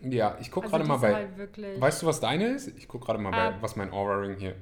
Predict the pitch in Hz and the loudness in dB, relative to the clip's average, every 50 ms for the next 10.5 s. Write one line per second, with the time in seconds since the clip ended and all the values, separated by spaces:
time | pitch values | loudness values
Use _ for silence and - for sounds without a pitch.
0 | - - - 226 226 262 254 - 349 330 - 247 240 220 214 - - - 220 214 | -14 -12 -8 -8 -6 -6 -6 -6 -6 -6 -6 -6 -8 -8 -10 -14 -12 -12 -12 -12
1 | 214 - 226 220 214 214 220 220 214 214 214 - 214 208 214 220 254 277 294 311 | -10 -12 -10 -10 -10 -10 -10 -12 -12 -12 -12 -14 -14 -12 -12 -12 -12 -12 -12 -14
2 | 302 - - - 233 240 262 285 277 - - - - - - 117 107 101 92 90 | -16 -18 -16 -14 -12 -12 -12 -14 -16 -18 -20 -20 -20 -16 -14 -12 -10 -10 -12 -12
3 | - - - - 120 113 170 190 190 - - 95 98 98 95 95 92 90 90 92 | -14 -12 -8 -6 -2 2 2 2 2 2 0 2 4 6 6 6 6 4 0 0
4 | 107 135 175 170 143 - - - 226 233 311 370 - - - - - 113 117 113 | 0 0 0 0 -2 -6 -10 -12 -10 -8 -8 -8 -10 -12 -8 -2 -2 0 0 0
5 | 113 107 107 107 117 117 120 120 113 - 107 117 107 104 113 117 123 123 127 127 | 0 -2 -2 -2 -2 -4 -4 -4 -6 -4 -6 -6 -4 -2 -2 0 0 0 -2 -2
6 | 127 - - - - - - - - - - - - - - _ _ - - - | -4 -8 -14 -20 -20 -20 -20 -20 -20 -20 -20 -20 -20 -20 -20 _ _ -20 -20 -20
7 | _ - 110 104 101 98 98 98 98 98 98 98 98 - - - - _ _ - | _ -10 -8 -6 -6 -4 -4 -6 -6 -6 -8 -10 -14 -20 -20 -20 -20 _ _ -20
8 | - - - - - 104 101 98 95 92 90 87 95 90 90 90 95 92 - 98 | -20 -20 -20 -20 -16 -12 -10 -10 -8 -10 -10 -10 -12 -12 -10 -10 -10 -12 -12 -14
9 | 98 92 - - 95 95 95 - - - - - - - - - - - - 226 | -16 -14 -12 -10 -10 -10 -10 -12 -16 -20 -20 -20 -20 -20 -20 -20 -20 -12 -8 -8
10 | 214 214 208 214 214 208 214 214 220 | -8 -6 -8 -8 -10 -10 -10 -12 -14